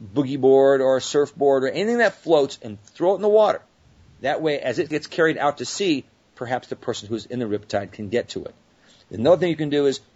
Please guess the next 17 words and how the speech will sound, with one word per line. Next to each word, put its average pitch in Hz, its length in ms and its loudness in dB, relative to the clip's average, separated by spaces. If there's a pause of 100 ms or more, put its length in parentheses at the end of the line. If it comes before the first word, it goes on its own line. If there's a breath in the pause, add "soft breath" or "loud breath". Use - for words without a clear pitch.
you 117 80 -8
can 104 140 -8
see - 220 -4
the 185 100 6
riptide 151 400 4
in 127 60 -6
the 123 60 -4
water, 143 300 2
you 123 100 -8
can 104 140 -16
see - 140 -10
the 139 60 -2
person 165 380 -4
there, 127 200 -2 (260 soft breath)
and 123 120 -8
you 120 100 -4 (120)
point 202 460 0